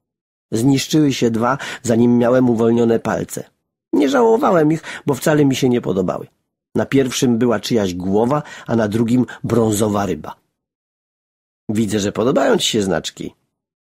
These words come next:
Tata był wyraźnie zadowolony. Ja też się cieszyłem, że zdążyłem wyrzucić te dwa podarte.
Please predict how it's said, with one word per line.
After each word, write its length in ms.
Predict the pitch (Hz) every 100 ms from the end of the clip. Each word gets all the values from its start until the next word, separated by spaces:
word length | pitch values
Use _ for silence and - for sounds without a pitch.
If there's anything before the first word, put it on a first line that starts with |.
| _ -
Tata 240 | 92 90
był 160 | 87 90
wyraźnie 420 | 101 90 87 87
zadowolony. 600 | 85 80 82 85 57 52 - _ _ _ _ _ _ _ _ _ _ _ -
Ja 140 | 107 85
też 240 | 123 110
się 160 | - -
cieszyłem, 440 | 104 - 110 104 - - -
że 160 | 120
zdążyłem 580 | 113 101 98 104 110 95
wyrzucić 500 | 90 101 110 - -
te 100 | 98
dwa 200 | 90 110
podarte. 540 | - 101 92 - -